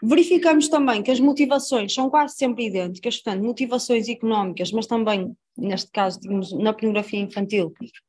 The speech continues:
para além das motivações económicas, não é? Porque se nós, não é só a posse, é também a partilha, a venda, nós também temos o prazer, eh, pessoal,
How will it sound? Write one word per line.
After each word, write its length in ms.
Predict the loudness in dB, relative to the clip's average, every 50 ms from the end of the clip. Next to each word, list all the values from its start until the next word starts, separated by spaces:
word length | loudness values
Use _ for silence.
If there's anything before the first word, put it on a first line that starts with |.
| _ _ _ _ _ 0
para 300 | 0 2 2 4 4 4
além 240 | 4 4 2 2
das 100 | 2 0
motivações 640 | 0 -2 -2 -2 -4 -4 -4 -6 -6 -6 -6 -6 -6
económicas, 560 | -8 -8 -6 -6 -4 -2 -2 -2 -2 -4 -4
não 100 | -2 -2
é? 100 | -2 -4
Porque 180 | -6 -8 -12 -8
se 100 | -4 -2
nós, 320 | -2 -2 -2 -4 -6 _ _ _ _ -6
não 240 | -2 0 2 2 2
é 80 | 2 2
só 240 | 2 2 2 2 2
a 60 | 2
posse, 400 | 0 0 0 0 0 -2 -4 -4
é 40 | -4
também 300 | -2 -4 -4 -2 -2 -2
a 60 | -2
partilha, 540 | -2 -4 -4 -4 -4 -2 0 2 2 2 2
a 60 | 0
venda, 480 | 0 0 0 0 0 0 -4 -6 -8 -14 _ _ _ _ _
nós 160 | -4 -4 -4 -2
também 240 | -2 -2 -2 -2
temos 280 | -2 -2 -2 -2 -4 -8
o 60 | -10
prazer, 480 | -6 -4 -4 -4 -4 -4 -6 -6 -6 -8 _ _ _ -16
eh, 340 | -14 -12 -10 -8 -8 -8 -10 -12 -14
pessoal, 580 | -14 -10 -4 0 0 2 2 0 -2 -6 _